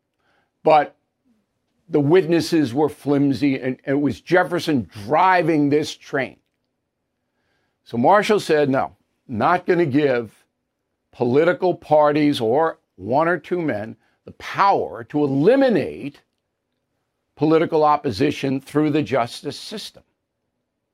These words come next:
Nobody knows this, but this is the key to the Trump situation. All right? Now, this is why you watch and listen to me,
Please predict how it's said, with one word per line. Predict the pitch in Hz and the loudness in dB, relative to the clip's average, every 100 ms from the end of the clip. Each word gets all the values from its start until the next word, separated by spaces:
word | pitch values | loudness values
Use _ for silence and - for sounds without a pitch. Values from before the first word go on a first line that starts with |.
| _ _ _ _ _ _ _ _ _ _ _ - | _ _ _ _ _ _ _ _ _ _ _ -4
Nobody | 127 247 202 | 0 2 2
knows | 160 156 143 - | 2 0 0 -8
this, | - _ - - - _ _ _ - | -20 _ -20 -20 -20 _ _ _ -4
but | 143 | -2
this | 202 208 | 0 -2
is | 175 165 | -2 -4
the | |
key | - - - 220 170 127 127 - _ _ _ _ _ | -8 -10 -6 -2 -2 -2 -6 -10 _ _ _ _ _
to | 131 | -10
the | 156 | -10
Trump | - 208 202 | -6 -8 -8
situation. | - - - - - - _ _ _ _ _ _ _ _ _ _ _ _ _ _ _ | -14 -20 -20 -20 -20 -20 _ _ _ _ _ _ _ _ _ _ _ _ _ _ _
All | 82 | -8
right? | 104 185 - _ _ | -4 -4 -6 _ _
Now, | 98 | -8
this | 110 127 | -6 -4
is | 175 131 | -4 0
why | 151 156 160 | 4 6 4
you | 151 127 | 2 0
watch | 131 156 165 | 0 0 -2
and | 160 139 | -4 -4
listen | 139 - 135 | -4 -4 -8
to | 147 | -4
me, | 135 147 - | -2 -2 -4